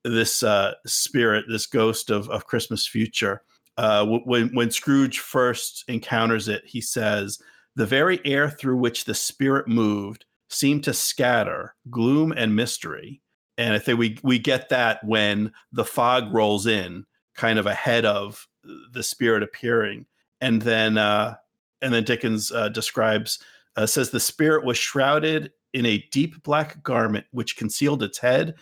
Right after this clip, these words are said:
its face, its form, and left nothing of it visible save one outstretched hand. And the only, the only thing, the only thing I could pick at is we see two hands. Uh, generally, like, the, the spirit's got one hand on Scrooge's shoulder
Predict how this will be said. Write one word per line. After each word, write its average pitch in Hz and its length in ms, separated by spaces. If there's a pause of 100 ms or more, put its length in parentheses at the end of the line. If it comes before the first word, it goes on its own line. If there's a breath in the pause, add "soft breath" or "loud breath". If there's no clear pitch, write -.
(200 soft breath)
its - 180
face, 131 300
its - 160
form, 110 680 (400 soft breath)
and 127 100
left 123 180
nothing 147 340
of 131 160
it 127 100
visible 110 640
save 113 360
one 127 520 (120)
outstretched 117 680
hand. 107 540 (720)
And 123 240
the 139 120
only, 196 500
the 139 100
only 156 220
thing, 151 340
the 131 100
only 139 140
thing 147 160
I 131 80
could 117 180
pick 160 220
at 113 240
is 110 180
we 123 220
see 127 180
two - 220
hands. - 480 (300 loud breath)
Uh, 113 120
generally, 113 540
like, 110 180
the, 117 120
the 110 200
spirit's 117 400
got 117 220
one 127 220
hand 117 520
on 110 300
Scrooge's 113 460
shoulder 107 600